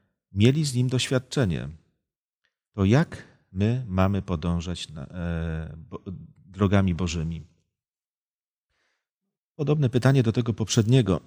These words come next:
<clears throat> Mieli doświadczenie Pana Boga, ale też szli przez życie, które, które przynosiło różnego rodzaju wyzwania.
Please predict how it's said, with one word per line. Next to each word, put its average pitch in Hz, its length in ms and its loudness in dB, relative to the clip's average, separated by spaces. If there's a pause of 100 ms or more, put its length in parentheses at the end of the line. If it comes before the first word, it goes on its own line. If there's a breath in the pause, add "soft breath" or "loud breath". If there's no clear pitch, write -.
(200)
<clears throat> 101 240 8
Mieli 101 260 8
doświadczenie 92 580 0
Pana 87 220 0
Boga, 87 360 -4 (1400)
ale 131 160 2
też 151 120 -6
szli - 180 -4
przez 143 220 2
życie, 143 320 2
które, 92 380 0 (640 soft breath)
które 98 520 2 (180)
przynosiło 120 460 2
różnego 117 380 0
rodzaju 120 360 0
wyzwania. 127 540 -4